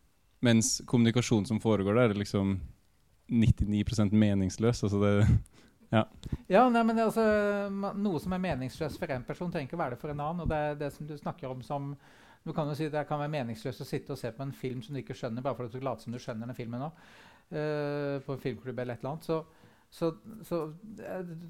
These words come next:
Speaker 2: meningsløst og meningsfylt, altså det kan, det er, det er spennende så stort, men litt at du, du kan føle en type, eh, identifikasjon med andre som har den type samme interesser, selv om det kan være en veldig sær humor eller en eller annen tematikk som veldig,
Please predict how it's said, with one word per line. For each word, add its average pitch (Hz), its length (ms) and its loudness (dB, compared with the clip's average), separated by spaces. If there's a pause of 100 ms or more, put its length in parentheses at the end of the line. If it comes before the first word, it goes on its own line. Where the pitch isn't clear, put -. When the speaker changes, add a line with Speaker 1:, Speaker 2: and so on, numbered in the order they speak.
Speaker 2:
meningsløst 147 1120 -4
og 151 140 -4
meningsfylt, 151 720 -6
altså 147 160 -10
det 143 160 -2
kan, 156 480 -6
det 160 80 0
er, 160 160 -2
det 156 140 -6
er 165 100 -4
spennende 127 320 -8
så 156 100 -12
stort, 175 300 -8
men 170 160 -6
litt 165 160 -6
at 147 160 -6
du, 147 560 -4
du 151 80 -10
kan 156 160 -8
føle 127 320 -4
en 131 80 -6
type, 139 320 -8
eh, 131 720 -4
identifikasjon 135 800 -10
med 135 80 -8
andre 110 320 -4
som 135 160 -12
har 123 240 -6
den 120 240 -6
type - 240 -14
samme 113 240 -6
interesser, 110 400 -12
selv 110 240 -6
om 117 80 -8
det 123 80 -12
kan 127 80 -14
være 110 160 -8
en 110 80 -10
veldig 107 120 -12
sær 117 280 -12
humor 107 480 -6
eller 117 220 -8
en 107 80 -8
eller 110 80 -8
annen 110 100 -10
tematikk 120 400 -12
som 120 160 -12
veldig, 110 240 -8